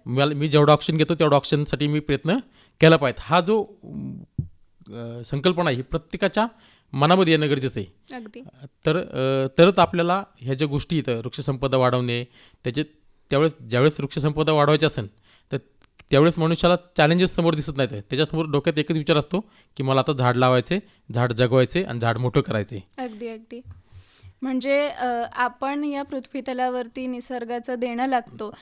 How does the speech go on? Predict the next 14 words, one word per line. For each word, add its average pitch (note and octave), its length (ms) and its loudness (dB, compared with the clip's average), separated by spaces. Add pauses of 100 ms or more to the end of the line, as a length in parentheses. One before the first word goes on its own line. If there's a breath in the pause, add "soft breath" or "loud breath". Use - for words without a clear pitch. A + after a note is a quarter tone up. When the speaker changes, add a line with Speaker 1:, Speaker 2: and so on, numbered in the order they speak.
(120)
Speaker 1:
हा, G#2 120 -8
Speaker 2:
आणि A3+ 220 -2
Speaker 1:
बरोबर, B2+ 180 0
अगदी. B2+ 140 -2
Speaker 2:
निसर्गाबद्दल C4 1120 -4
कृतज्ञता C4+ 800 -4
व्यक्त B3 340 -6 (100)
करणं B3 280 -4
हे C#4 180 -8 (120)
खरोखर D4 500 -6 (120)
खूपच F4 400 -8
महत्त्वाचं B3 600 -6
आहे. G#3 80 -10
कारण B3+ 280 -6